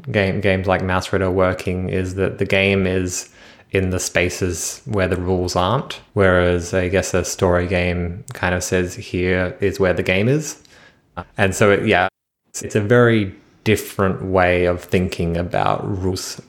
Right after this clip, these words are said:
writing, and it's one I've, I've quite enjoyed kind of, kind of figuring out how, how to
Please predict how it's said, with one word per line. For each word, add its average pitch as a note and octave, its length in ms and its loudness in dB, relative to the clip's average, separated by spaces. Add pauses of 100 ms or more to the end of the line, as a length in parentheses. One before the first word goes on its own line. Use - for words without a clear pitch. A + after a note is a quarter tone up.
(140)
writing, A#2 720 0 (140)
and F2 140 -2
it's F2+ 120 -8
one F2+ 180 0
I've, E2+ 280 -2
I've - 240 -2 (180)
quite F2 480 0
enjoyed F2+ 680 0 (560)
kind F#2+ 200 -2
of, F2+ 160 -2 (1500)
kind G2+ 180 -4
of F2+ 120 -6
figuring F#2 540 2
out F2+ 240 2
how, F2+ 340 2
how F#2 360 0
to F2+ 200 2